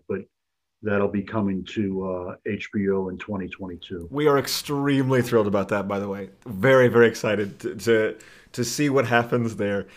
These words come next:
Speaker 2: And, uh, one, one more thing, uh, one more thing before we, we finish up. Um, you s-, you use basketball a lot throughout a lot of your stories, I noticed.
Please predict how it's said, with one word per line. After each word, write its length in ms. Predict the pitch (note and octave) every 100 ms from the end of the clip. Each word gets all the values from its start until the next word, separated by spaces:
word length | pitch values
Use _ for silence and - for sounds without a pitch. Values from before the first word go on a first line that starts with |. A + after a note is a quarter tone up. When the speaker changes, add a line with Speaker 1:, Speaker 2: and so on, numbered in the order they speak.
| -
Speaker 2:
And, 220 | D3 D#3
uh, 280 | - D3+ C#3+
one, 300 | C3 D3+ A#2+
one 160 | D#3 E3
more 120 | E3
thing, 460 | E3 D3 C#3 C3+ -
uh, 360 | A#2 A#2 A2
one 180 | G2+ B2
more 100 | C3
thing 180 | C3 C3+
before 260 | B2+ B2+ A#2
we, 200 | A2+ A2 - - _ _
we 80 | A2+
finish 340 | A#2 B2 A#2 B2
up. 340 | A2+ - -
Um, 500 | A#2+ A#2 G#2+ F#2 F#2 _ _ _ _ - _ _ _ -
you 220 | B2 C#3+
s-, 240 | D3+ - -
you 240 | D3+ D#3+
use 340 | D3+ D#3+ G#3 F#3 -
basketball 680 | C3 C3 - B2 A#2 G#2 G2
a 40 |
lot 460 | F#2+ F#2+ F2 - - -
throughout 480 | - A#2+ A2+ A2 A2
a 60 |
lot 240 | A2 G#2+ A2
of 80 | G2+
your 100 | G2
stories, 600 | - - F#2+ F2 - -
I 120 | G2
noticed. 420 | F#2+ E2+ D2+ -